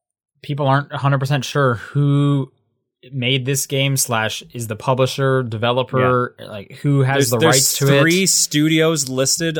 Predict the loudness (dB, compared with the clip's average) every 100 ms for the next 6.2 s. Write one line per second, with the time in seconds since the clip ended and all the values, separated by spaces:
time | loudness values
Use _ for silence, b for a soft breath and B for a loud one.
0 | -8 -6 -4 -2 -4 -4 -4 -4 -2 -4
1 | -4 -6 -4 -4 -6 -8 -8 -6 -6 -8
2 | -6 -6 -8 -8 -6 -4 -6 -6 -10 -8
3 | -8 -10 -12 -12 -12 -14 -20 -20 -20 _
4 | _ _ _ -6 -4 -4 -4 -2 0 0
5 | 0 0 2 2 2 0 -2 -12 -4 -4
6 | -4